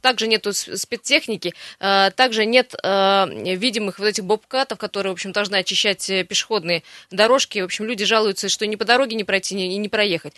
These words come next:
Дорогие друзья, э, ещё у нас есть один комментарий Владислава Логинова, э, где убирают в первую очередь, почему центр чистый, а вот как я вот с девятого мая еду, не могу доехать до работы. Давайте услышим.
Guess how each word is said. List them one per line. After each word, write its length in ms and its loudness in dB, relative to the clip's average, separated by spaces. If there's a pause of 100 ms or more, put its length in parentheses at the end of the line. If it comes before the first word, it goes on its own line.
(220)
Дорогие 220 4
друзья, 360 4
э, 120 4
ещё 420 2
у 60 4
нас 240 -4
есть 340 -2
один 300 0
комментарий 600 2 (280)
Владислава 460 2
Логинова, 520 2
э, 380 0 (140)
где 600 0 (280)
убирают 540 2
в 80 -12
первую 300 2
очередь, 520 -2
почему 400 -2
центр 360 -2
чистый, 360 0
а 20 -4
вот 160 -4
как 180 -6
я 120 2
вот 100 -2
с 60 -8
девятого 300 -2
мая 180 0
еду, 240 -2
не 80 -6
могу 180 -4
доехать 260 -6
до 80 2
работы. 320 0 (220)
Давайте 260 -6
услышим. 360 -4